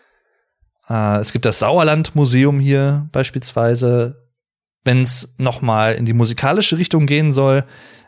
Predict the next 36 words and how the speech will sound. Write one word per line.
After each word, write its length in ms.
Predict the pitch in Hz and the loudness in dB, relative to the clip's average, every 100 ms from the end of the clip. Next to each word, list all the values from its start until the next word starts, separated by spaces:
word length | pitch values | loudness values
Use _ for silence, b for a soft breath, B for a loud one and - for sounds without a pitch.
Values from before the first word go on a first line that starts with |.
| B | B
gibt 200 | 135 151 | -2 0
es 320 | 143 - - | 0 0 -4
zum 160 | - 127 | -2 0
Beispiel 380 | 120 - 120 117 | 0 0 -2 0
Radio 480 | 107 110 117 113 104 | 0 0 0 0 0
Sauerland. 680 | 98 131 190 139 104 - | 0 2 2 2 0 0
Das 160 | 107 - | -4 -4
ist 120 | 110 | -4
hier 180 | - 120 | 0 0
so 80 | 110 | 0
der 200 | 107 - | -2 0
ansässige 460 | 107 117 - 113 | 0 0 -2 -2
Lokalradiosender, 1300 | 101 98 - 107 131 117 123 127 120 123 131 127 131 B B B B B B B B B B _ _ | -2 0 0 2 2 0 0 2 2 0 0 -4 -6 B B B B B B B B B B _ _
dem 240 | 135 160 | 0 2
ich, 140 | 202 - | 0 0
glaub 160 | 185 | 0
ich, 100 | 175 | 2
auch 120 | 175 - | 0 -2
viel 640 | - - 180 220 214 208 | -4 -2 2 4 4 2
zu 160 | - 214 | 0 0
verdanken 500 | 143 127 165 220 143 | 0 0 0 2 2
habe, 240 | 117 113 | 2 2
in 60 | 120 | 2
Anführungszeichen, 800 | 120 - 135 131 131 131 139 139 | 0 2 0 0 0 0 0 0
in 80 | 131 | 2
den 100 | 123 | 4
neunzigern 540 | 123 165 151 131 127 | 4 0 0 -2 0
zumindest, 420 | 135 123 131 131 | 0 0 0 0
weil 80 | 127 | 0
meine 200 | 123 123 | 0 2
Eltern 340 | 127 139 135 | 0 0 0
den 260 | 123 120 120 | 2 0 -2
fast 260 | 135 131 - | -4 -4 -2
ausschließlich 480 | 139 147 135 139 | -2 -2 -2 -4
gehört 320 | - 117 151 - | 0 0 0 0
haben, 380 | 110 135 170 | 0 2 0